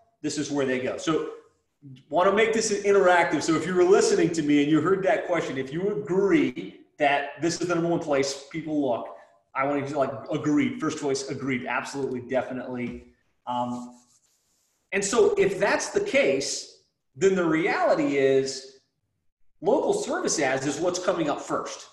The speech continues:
right? I just showed you the search result. Right now, local service ads is at the top. And if we look at that on a mobile device, so let's just, let's just take this one step further. If we look at that same result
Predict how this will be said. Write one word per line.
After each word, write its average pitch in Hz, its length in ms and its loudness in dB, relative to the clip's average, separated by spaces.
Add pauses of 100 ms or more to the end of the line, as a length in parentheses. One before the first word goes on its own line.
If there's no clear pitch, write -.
right? 160 120 -2
I 160 60 0
just 233 220 -4
showed 208 300 2
you 190 80 2
the 156 80 0
search 160 320 -4
result. 139 540 -4 (260)
Right 190 280 -4
now, 151 480 -2 (120)
local 208 260 0
service 175 320 -4
ads 151 240 -2
is 139 140 -6
at 131 120 -6
the 127 60 -10
top. - 320 -8 (340)
And 160 100 0
if 165 100 -8
we 170 60 2
look 254 200 -2
at 202 120 0
that 190 160 2
on 160 140 0
a 131 40 -2
mobile 156 460 0
device, 123 720 -8 (260)
so 143 120 -14
let's 170 260 -10
just, 220 240 -8 (480)
let's - 200 -16
just - 220 -14
take 151 180 -10
this 139 180 -8
one 143 260 -8
step - 340 -8
further. 135 400 -8 (560)
If - 160 -12
we 160 100 -4
look 214 260 -6
at 202 120 -4
that 160 220 -4
same 185 420 -8
result 139 760 -4